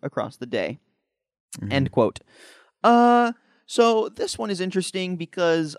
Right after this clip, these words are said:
Speaker 1: I agree with the sentiment of, uh, you know, if you were able to work from home,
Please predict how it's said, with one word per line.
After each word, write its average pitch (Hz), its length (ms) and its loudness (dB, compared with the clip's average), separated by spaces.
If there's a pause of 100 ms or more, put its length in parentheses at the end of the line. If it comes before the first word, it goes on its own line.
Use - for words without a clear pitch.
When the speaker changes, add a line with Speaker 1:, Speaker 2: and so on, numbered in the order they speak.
(100)
Speaker 1:
I 170 120 2
agree 170 480 -2
with 226 180 -4
the 135 80 0
sentiment 170 880 2 (140)
of, 127 720 4 (1300)
uh, 131 220 6
you 131 80 -2
know, 127 140 -2
if 147 240 0
you 151 220 2
were 131 240 2
able 123 320 -4
to - 160 -10
work 117 320 -8
from 120 200 -10
home, 120 580 2